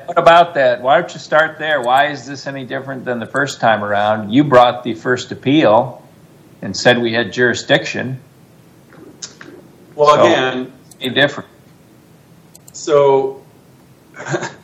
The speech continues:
Speaker 2: I think that, uh, the characteris-, characterization of this as a, um, a clarification, we dispute. We think it's a rewriting of the order. We do not think the judge had authority to dip back into the arbitration to, to decide this. And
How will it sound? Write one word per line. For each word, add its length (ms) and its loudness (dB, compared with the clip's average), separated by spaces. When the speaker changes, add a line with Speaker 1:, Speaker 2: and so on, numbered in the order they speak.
Speaker 2:
I 140 0
think 460 -2
that, 520 -2
uh, 260 6
the 120 0
characteris-, 680 4
characterization 800 0
of 180 -2
this 280 0
as 140 -6
a, 160 -8
um, 500 -4
a 60 -10
clarification, 1000 0
we 100 -4
dispute. 560 -8
We 80 -2
think 200 -4
it's 140 -4
a 100 -6
rewriting 680 2
of 120 -8
the 120 -10
order. 380 -6
We 140 -8
do 160 -8
not 380 2
think 340 -4
the 140 -8
judge 480 -2
had 180 -4
authority 540 -4
to 140 -12
dip 460 0
back 280 0
into 180 -8
the 80 -4
arbitration 680 -6
to, 160 -14
to 220 -18
decide 360 -6
this. 260 -10
And 320 0